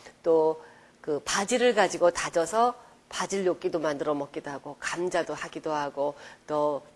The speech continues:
체다 치즈를 넣어서 으깨기도 하고 정말 종류가 다양하게 그렇게 해 먹기도 합니다.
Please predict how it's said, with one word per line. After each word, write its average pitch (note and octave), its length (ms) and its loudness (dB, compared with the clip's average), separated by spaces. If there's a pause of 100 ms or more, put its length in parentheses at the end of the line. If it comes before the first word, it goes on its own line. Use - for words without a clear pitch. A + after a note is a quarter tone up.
(100)
체다 D4+ 340 -4
치즈를 G3 340 -2
넣어서 D3 380 0
으깨기도 D#3 400 -6
하고 C3+ 240 -8
정말 A3+ 340 -2
종류가 E3+ 380 -4
다양하게 D#3 640 -4 (260)
그렇게 - 280 -10
해 G3 60 -10
먹기도 G#3 360 -8
합니다. D#3 400 -8